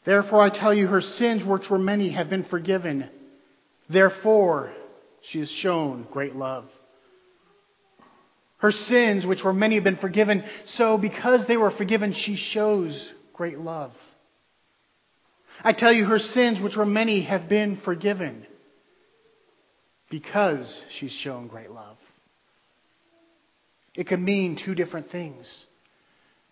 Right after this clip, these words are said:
Are her sins forgiven because she's shown great love?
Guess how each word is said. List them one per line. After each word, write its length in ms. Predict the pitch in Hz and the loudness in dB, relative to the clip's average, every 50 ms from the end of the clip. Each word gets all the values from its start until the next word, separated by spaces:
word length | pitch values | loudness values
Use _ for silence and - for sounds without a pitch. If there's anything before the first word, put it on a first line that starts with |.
| _ _ _ _ _ _ _ _ _ _ _ _ _ _ _ _ | _ _ _ _ _ _ _ _ _ _ _ _ _ _ _ _
Are 120 | 185 202 | 6 6
her 160 | 170 156 185 180 | 6 6 2 0
sins 460 | - - - 208 208 208 220 202 208 | 0 2 2 4 4 4 2 0 -4
forgiven 520 | - - 180 165 156 190 185 214 220 208 | -2 -4 -4 2 2 2 2 2 0 0
because 300 | 185 196 165 202 202 180 | -2 -2 0 0 0 0
she's 280 | 190 - - 190 185 151 | 0 -2 -4 -4 -4 -4
shown 500 | - - - 208 196 196 202 202 202 196 | -6 -4 -2 0 0 0 0 -2 -2 0
great 260 | 180 185 185 185 143 | 0 0 -2 -2 -4
love? 400 | 156 160 170 170 190 214 226 226 | -6 -6 -6 -4 -4 -6 -6 -10